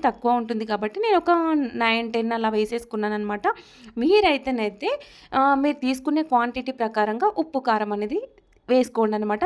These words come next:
నేను చేసినంత క్వాంటిటీలో మీరు చేయొచ్చు, చేయకపోవచ్చు కదా, అందుకని ఉప్పు, కారం అనేది కంపల్సరీ మీరు తీసుకునే క్వాంటిటీ ప్రకారంగా ఉంటుందన్నమాట. ఇప్పుడు నేను, ఆ, ఎండుమిర్చి and పచ్చిమిర్చి ఇలా వేయించుకొని కొంచెం వేగగానే మిక్సీలో తీసి పక్కన పెట్టేసేసుకోవాలన్నమాట.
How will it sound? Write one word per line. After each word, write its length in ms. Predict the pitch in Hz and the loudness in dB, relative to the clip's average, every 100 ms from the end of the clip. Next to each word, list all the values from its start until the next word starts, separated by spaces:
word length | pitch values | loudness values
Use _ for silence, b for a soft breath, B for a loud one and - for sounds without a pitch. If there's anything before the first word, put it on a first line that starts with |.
| 415 | 2
నేను 180 | 403 381 | 2 4
చేసినంత 460 | 339 311 311 294 285 294 277 269 | 2 2 0 2 2 2 2 2
క్వాంటిటీలో 500 | 262 254 254 262 262 247 | 2 2 -2 0 0 0
మీరు 160 | 240 240 | -2 -2
చేయొచ్చు, 340 | 220 240 240 254 | 0 0 0 0
చేయకపోవచ్చు 640 | 220 214 214 208 208 - - | 0 0 0 2 2 -2 -6
కదా, 200 | 196 226 415 B B B - | -4 -4 -8 B B B 0
అందుకని 400 | 247 247 240 294 359 | 2 0 -2 -2 -2
ఉప్పు, 160 | 240 240 233 | -2 -2 0
కారం 240 | 220 214 214 | -2 -2 -2
అనేది 200 | 214 311 277 | -2 -2 -2
కంపల్సరీ 480 | 220 208 208 220 320 | -2 -2 -2 -4 0
మీరు 120 | 339 311 | -2 -2
తీసుకునే 300 | 220 226 220 | -6 -6 -2
క్వాంటిటీ 300 | 220 202 202 202 | -2 -2 -4 -4
ప్రకారంగా 460 | 196 196 202 226 330 302 | -4 -2 -4 0 0 0
ఉంటుందన్నమాట. 500 | 202 202 202 196 190 359 B B B 277 | -2 -6 -6 -6 -4 -4 B B B -4
ఇప్పుడు 200 | 277 285 269 | 0 0 0
నేను, 180 | 247 339 - - - 226 | -2 -2 -6 -12 -4 -2
ఆ, 160 | 233 - | 0 0
ఎండుమిర్చి 440 | 233 254 262 254 269 - 226 | 0 0 -2 -4 -6 -2 -4
and 120 | 226 | 0
పచ్చిమిర్చి 500 | 208 208 240 233 302 320 220 | 0 0 -6 -4 -4 -2 0
ఇలా 140 | 202 196 | 0 0
వేయించుకొని 440 | 196 214 - 240 285 | -2 -4 -4 -4 0
కొంచెం 240 | 403 370 285 | 0 0 -2
వేగగానే 400 | 233 247 233 269 320 | -2 -2 -2 -2 -4
మిక్సీలో 340 | 226 - 220 226 | -4 -6 -4 -4
తీసి 240 | 220 226 571 B B B B 453 | -4 -2 -4 B B B B 2
పక్కన 240 | 440 359 285 | 4 2 2
పెట్టేసేసుకోవాలన్నమాట. 840 | 262 202 208 - 196 202 196 | 0 -6 -8 -6 -6 -4 -4